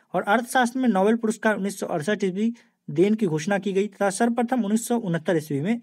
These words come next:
दिया गया। चलिए हम लोग आगे बढ़ते हैं।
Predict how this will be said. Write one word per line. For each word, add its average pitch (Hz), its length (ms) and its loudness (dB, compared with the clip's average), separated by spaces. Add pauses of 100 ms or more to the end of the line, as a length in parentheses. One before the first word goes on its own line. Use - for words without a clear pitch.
(100)
दिया 151 240 2
गया। - 240 -16 (380)
चलिए 233 240 2
हम 285 120 0
लोग 294 140 -2
आगे 202 280 4
बढ़ते 226 280 4
हैं। 269 240 0